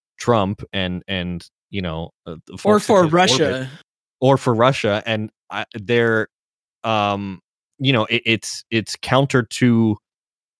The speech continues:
Speaker 1: the politics that they claim to adhere to, and it doesn't make any sense. It doesn't
Speaker 2: It doesn't add
Speaker 1: very
Speaker 2: up. It doesn't
Speaker 1: confused
Speaker 2: add
Speaker 1: by it.
Speaker 2: up.
Speaker 1: Yeah.
Speaker 2: Well, for one thing,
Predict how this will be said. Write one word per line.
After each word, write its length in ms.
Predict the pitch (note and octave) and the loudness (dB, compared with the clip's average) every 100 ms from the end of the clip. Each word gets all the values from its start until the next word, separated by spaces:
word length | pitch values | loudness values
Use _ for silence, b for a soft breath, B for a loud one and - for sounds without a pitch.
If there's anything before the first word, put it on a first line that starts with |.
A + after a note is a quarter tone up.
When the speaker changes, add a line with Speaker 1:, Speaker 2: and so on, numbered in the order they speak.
| _ - | _ -6
Speaker 1:
the 200 | G#2+ G#2+ | -2 0
politics 640 | - A#2+ A2+ - G#2+ - | 2 2 2 0 -2 -2
that 180 | G#2+ - | -4 0
they 140 | G#2 | -2
claim 480 | F2+ - G#2+ G2+ G2 | 0 0 2 2 -2
to 420 | - G#2 F#2+ F2+ - | -2 0 0 0 -2
adhere 360 | G2 F#2 G#2+ C3+ | -4 2 2 2
to, 380 | - E2 E2+ - | 0 -2 -2 -2
and 100 | F#2+ | -4
it 100 | F2+ | -2
doesn't 280 | G2+ G2+ F#2 | 0 0 -2
make 240 | F#2+ F2+ | -2 -2
any 160 | F#2 E2+ | -4 -6
sense. 540 | - F2 D2+ - - - - | -6 -6 -8 -12 -20 -12 -8
It 120 | G#2 | -2
doesn't 360 | G#2 G2+ F#2+ - - | 2 2 0 -4 -4
Speaker 2:
It 180 | A3 | -2
doesn't 340 | A3 A3 G#3+ F3 | 2 2 2 0
add 180 | F3 E3+ | 0 2
Speaker 1:
very 160 | B2+ | 0
Speaker 2:
up. 60 | - | -2
It 120 | D3+ | -8
doesn't 260 | E3+ G3+ G#3 | -6 -6 -4
Speaker 1:
confused 40 | D#3 | -4
Speaker 2:
add 160 | D#3 | -4
Speaker 1:
by 60 | C#3+ | -4
it. 40 | |
Speaker 2:
up. 120 | A2+ _ _ _ | -10 _ _ _
Speaker 1:
Yeah. 280 | A#2 G2+ D#2+ | 2 2 4
Speaker 2:
Well, 360 | B3+ C4+ B3+ _ - | 2 2 -2 _ -12
for 240 | - C4+ | -2 0
one 280 | C4 D#4+ E4+ | 2 2 0
thing, 480 | - A3+ G3 F3 | 0 0 2 -2